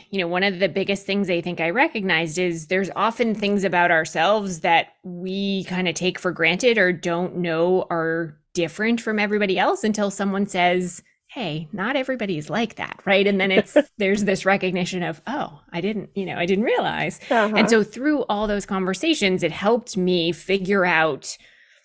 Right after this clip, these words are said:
Speaker 1: kinda who I am and what I'm really good at and what I do better or differently than other people. I ended up writing a,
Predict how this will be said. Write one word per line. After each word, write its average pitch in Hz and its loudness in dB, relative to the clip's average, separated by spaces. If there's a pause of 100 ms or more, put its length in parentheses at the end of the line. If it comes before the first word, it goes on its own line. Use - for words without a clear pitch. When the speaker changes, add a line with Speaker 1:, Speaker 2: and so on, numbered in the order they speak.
(720)
Speaker 1:
kinda 220 0
who 226 -2
I 190 8
am 220 6
and 190 2
what 196 4
I'm 196 2
really 185 2
good 214 0
at 180 6
and 165 -2
what 190 0
I 190 2
do 190 -4
better 196 0
or 175 -2
differently 196 -4
than 180 0
other 170 -2
people. 202 0
I - -2
ended 202 2
up 175 0
writing 180 0
a, 151 -2